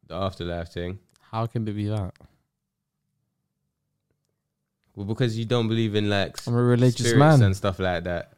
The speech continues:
Speaker 1: But that's all part of the spirit thing, isn't it?
Speaker 2: No. Like, we, like, we don't believe in witchcraft. Like
Speaker 1: Alright, but you believe in, like, jinn, innit?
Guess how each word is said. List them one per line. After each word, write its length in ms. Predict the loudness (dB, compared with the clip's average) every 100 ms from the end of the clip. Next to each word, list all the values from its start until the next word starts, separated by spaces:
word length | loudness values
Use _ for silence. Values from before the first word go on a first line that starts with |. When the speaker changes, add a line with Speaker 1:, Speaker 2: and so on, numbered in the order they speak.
| _
Speaker 1:
But 140 | -4
that's 220 | -2 -2 -4
all 100 | 0
part 280 | 2 2
of 60 | 0
the 60 | -6
spirit 340 | -4 -4 -4
thing, 160 | -6 -4
isn't 120 | -6
it? 180 | -8 -12 -20 _ _ _ -8
Speaker 2:
No. 280 | -4 -2 -4 -8 _ _ _ _ _
Like, 220 | -4 -4
we, 160 | -6 -10 -14 _ _ _ -6
like, 160 | -4
we 100 | -4
don't 200 | -4 -2
believe 300 | -2 -4 -6
in 120 | -6
witchcraft. 480 | -8 -10 -12 -12 -14 _ _ _
Like 100 | -16 -16 -20 _ _ _
Speaker 1:
Alright, 240 | -4 -4 -4
but 100 | -6
you 60 |
believe 260 | -2 -2 0
in, 80 | -4
like, 160 | -6 -6
jinn, 200 | -6 -6
innit? 260 | -8 -10